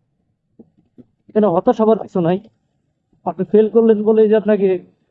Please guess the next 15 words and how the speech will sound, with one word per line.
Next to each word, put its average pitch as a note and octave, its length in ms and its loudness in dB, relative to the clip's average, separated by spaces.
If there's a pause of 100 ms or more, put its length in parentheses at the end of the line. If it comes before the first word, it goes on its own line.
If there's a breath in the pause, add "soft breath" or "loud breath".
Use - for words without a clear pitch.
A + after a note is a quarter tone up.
(220)
হতাশ G#3 340 -2
হতে G3+ 180 0
হবে, E3 300 0 (800)
বিষয়টা F#3+ 360 0
এমন G3 200 0 (100)
নয়। E3+ 200 -2 (2750)
লেগে G3+ 220 2
থাকতে G3+ 280 -2
হবে, F#3 300 -2 (540)
চেষ্টা A3 280 0
করতে, G3 420 -4 (240)
করতে F3 220 -4
হবে। F3+ 200 -2 (800)
চেষ্টা A3 320 -2
করলে G#3 500 -2